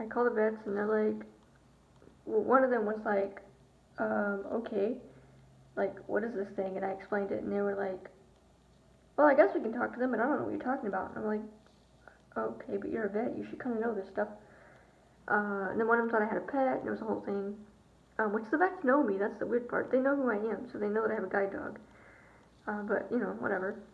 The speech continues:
So we get, <clears throat> I, I was able to get my stuff printed out from my sister's printer. Um, she went to a place and got it printed out. And then my mom and sister came down. We left on a Monday, so we're gonna go from Monday to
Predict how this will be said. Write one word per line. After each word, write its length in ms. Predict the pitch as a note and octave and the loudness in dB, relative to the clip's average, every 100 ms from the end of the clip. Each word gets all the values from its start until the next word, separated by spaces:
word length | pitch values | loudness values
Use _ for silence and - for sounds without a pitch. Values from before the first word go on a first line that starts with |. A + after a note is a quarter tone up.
| - - _ - - - - - D4+ | -20 -20 _ -20 -20 -20 -20 -18 0
So 180 | D4 B3+ | 6 8
we 180 | A#3+ B3 | 6 4
get, 260 | D#4+ F4+ F4+ - - - | 2 2 0 -6 -16 -20
<clears throat> 320 | - - - D#4 C4+ F#3+ - | -20 -10 2 6 6 4 2
I, 40 | A#3 | 2
I 180 | A3+ A#3 | 4 4
was 100 | A#3+ | 4
able 200 | C4+ D4+ | 6 4
to 80 | |
get 280 | D#4 C#4+ - | 4 2 2
my 180 | B3+ B3 B3 | 2 2 -2
stuff 200 | - A3+ A#3 | 0 0 0
printed 240 | A#3 A3 G3+ | -2 0 0
out 280 | A3 A3+ | -2 -4
from 160 | - G#3+ | -2 0
my 140 | G#3 G#3 | 0 -2
sister's 320 | G#3+ G#3+ G3+ - | -6 -4 -4 -4
printer. 460 | - - A3+ - - - - - - - | -8 -2 0 0 -4 -16 -20 -20 -20 -6
Um, 400 | G#3+ G3+ G3+ C4+ - | -2 -2 -2 6 10
she 80 | |
went 160 | - A3 | 10 10
to 100 | A3+ | 2
a 40 | A3 | -2
place 260 | A3 G#3+ G#3+ | 0 -2 -4
and 140 | G3+ | -4
got 120 | G3 G3 | -2 -2
it 100 | - | -4
printed 240 | F#3 F#3 | -6 -6
out. 180 | - - - - - - - - - - - | -6 -10 -18 -20 -20 -20 -20 -20 -20 -20 0
And 460 | B3 B3+ B3 A#3+ A#3 | 6 8 8 4 4
then 180 | A#3 A#3 | 4 4
my 160 | G#3+ | 2
mom 500 | G#3 A3+ C4 C4+ C4+ - - - - - | 2 4 6 4 2 -4 -12 -20 -18 -4
and 440 | A#3 A3 G#3+ G#3+ | -2 0 -2 -2
sister 280 | B3 B3 A#3+ | -2 -2 -2
came 320 | A#3 B3 G#3 | -2 -2 -2
down. 500 | G3+ G#3 G3+ G3+ G3+ | 0 2 2 0 -2
We 120 | G#3 A3 | 2 2
left 180 | B3 | 4
on 160 | D#4+ E4 | 2 2
a 20 | |
Monday, 520 | A3+ G3+ G3 G3+ A3 - | 2 0 0 -2 -4 -2
so 80 | A3 | -2
we're 60 | |
gonna 180 | A3+ A#3 | 0 0
go 140 | A3 | -2
from 160 | A3 G3+ | -2 -2
Monday 300 | G#3 A3+ C4 | 0 2 2
to 100 | C4+ | 2